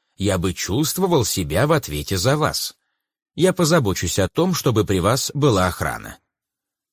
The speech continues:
Доктор попросил его не утруждать себя этим, потому что мы уже находимся в самых надёжных руках.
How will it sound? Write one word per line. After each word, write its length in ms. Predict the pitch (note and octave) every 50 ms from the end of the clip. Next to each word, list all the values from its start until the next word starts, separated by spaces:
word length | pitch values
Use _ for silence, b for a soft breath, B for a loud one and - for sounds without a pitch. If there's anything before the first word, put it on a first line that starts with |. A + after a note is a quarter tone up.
| _ _ _ _ _ _ -
Доктор 380 | G#2+ B2+ B2+ - - B2 G#2+
попросил 540 | - A2+ G2 A2+ A2+ G#2+ - - C3 B2 A2+
его 280 | G2+ G2+ G#2+ G2+ A2 A2+
не 120 | G#2+ A2
утруждать 520 | G#2+ F#2 - G#2+ G#2+ F#2+ G2 C#3 D3+ C#3
себя 300 | - - - D2 D#2 D#2 - -
этим, 380 | D#2+ C#2 C2 - C#2 C2 C2 _ _ _ _ _ _ _ _ _
потому 340 | - G2+ - A#2+ B2+ C#3+ C3+
что 200 | - - - B2
мы 140 | B2+ C3 B2+
уже 340 | A#2 G#2 E2 D#2 F#2+ A#2
находимся 720 | C#3+ D3 B2 G2 - - G#2+ A2 C3+ C3+ B2+ - - C3
в 60 | A#2+ -
самых 440 | - - F#2+ G2 A#2 B2+ A#2 -
надёжных 560 | - A#2+ G#2 E2+ F2+ F2 F2 D2+ F#2 F2 - -
руках. 500 | F#2 D#2+ - - B1+ A#1+ - - -